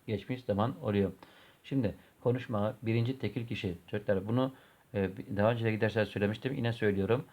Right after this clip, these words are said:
Birinci tekil kişi s-, ben, sen, o. Ne oluyor? Bak birinci tekil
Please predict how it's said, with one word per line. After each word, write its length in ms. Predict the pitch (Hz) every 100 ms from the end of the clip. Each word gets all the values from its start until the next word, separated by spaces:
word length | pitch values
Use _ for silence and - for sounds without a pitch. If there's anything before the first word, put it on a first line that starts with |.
| - _ -
Birinci 360 | 107 117 120 131
tekil 340 | 120 139 135 -
kişi 400 | 101 110 127 170
s-, 340 | - - - -
ben, 460 | 113 98 104 107 135 - _ _ _ _
sen, 520 | - - 120 107 123 139 - _ - - - _ _ _ - -
o. 280 | 135 98 80 - -
Ne 60 |
oluyor? 220 | 120 104 120
Bak 160 | 107
birinci 220 | 117 123
tekil 200 | 107 92